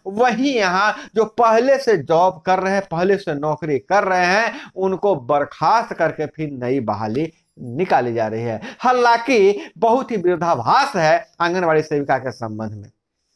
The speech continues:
अब कह रहे हैं, हम चयन मुक्त भी कर रहे हैं और एक तरफ वो मानते हैं कि आंगनवाड़ी सेविका, सहायिका नौकरी नहीं करती हैं, मतलब उस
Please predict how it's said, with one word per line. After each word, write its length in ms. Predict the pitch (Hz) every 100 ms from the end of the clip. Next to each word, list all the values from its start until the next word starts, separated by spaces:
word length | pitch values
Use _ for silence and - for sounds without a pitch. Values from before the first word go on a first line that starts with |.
| _ _ - _ - -
अब 160 | 214 220
कह 120 | 269
रहे 120 | 277
हैं, 60 | 247
हम 60 |
चयन 260 | 226 214 208
मुक्त 280 | 214 262 247
भी 120 | 233
कर 200 | 226 220
रहे 240 | 214 214
हैं 360 | 208 208 214 311
और 580 | - 226 240 208 151 - _ _ _ _ _ _ _ _ _
एक 240 | 202 220 214
तरफ 160 | 185 185
वो 80 |
मानते 360 | 165 160 170 196
हैं 120 | 175
कि 80 | 165
आंगनवाड़ी 380 | 147 156 147 131
सेविका, 380 | 139 143 151 135
सहायिका 1000 | - 113 131 180 - 104 110 147 180 _ _ _ _ _ _ _ _ _
नौकरी 440 | 139 139 135 175 175
नहीं 280 | 135 123
करती 440 | - 101 98 - 110
हैं, 260 | 101 101 _
मतलब 200 | 165 202
उस 140 | 196